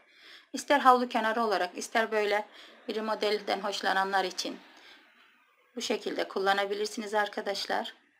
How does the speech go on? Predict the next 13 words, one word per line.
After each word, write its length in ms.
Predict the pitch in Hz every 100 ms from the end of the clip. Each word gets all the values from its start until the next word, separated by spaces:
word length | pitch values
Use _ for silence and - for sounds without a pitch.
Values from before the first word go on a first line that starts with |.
| - - -
Şöyle 260 | - 262
model 320 | 262 262 262 247
amaçlı 320 | 196 - 208
ben 180 | 226 226
biraz 260 | 226 226
yakın 240 | 233 220 247
yaptım. 420 | 202 180 - 202
Siz 180 | - 226
mesafesini 680 | 226 - 214 233 208 -
istediğiniz 520 | 208 - 220 214 220 214
aralıkta 440 | 202 180 - 202
verebilirsiniz 680 | 196 196 190 196 - 175 165
arkadaşlar. 720 | 151 - - 156 - - 277